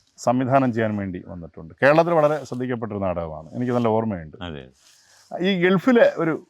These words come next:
Speaker 1: നാടക മത്സരവും അല്ലെങ്കിൽ അവിടെയുള്ള ആർട്ടിസ്റ്റുകളുടെ ഒരു ആത്മാർത്ഥതയും ഒക്കെ എങ്ങനെയാണ് ചേട്ടൻ വിലയിരുത്തുന്നത്?
Speaker 2: ഞാൻ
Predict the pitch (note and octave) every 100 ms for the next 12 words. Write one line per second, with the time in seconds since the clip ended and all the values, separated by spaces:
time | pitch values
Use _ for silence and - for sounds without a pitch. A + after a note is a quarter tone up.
0 | _ C3 C3+ D3 D3 B2+ A2+ C3+ A#2+ F#2
1 | - _ _ _ - C3+ B2+ B2 B2+ C3+
2 | C#3 C3 A#2 A#2 A2+ G#2 A2+ B2 A#2 A2
3 | G#2 A2 A2+ A2+ G#2 F#2+ F2 F2 _ _
4 | _ G#2+ - G#2 E2+ - _ - G#2+ B2
5 | G#2 F2 F2 E2+ E2+ F2 E2 E2+ - -
6 | _ _ _ _ _ _ C#2+ D#2 C#2+ C#2
7 | D#2+ G2+ A2+ -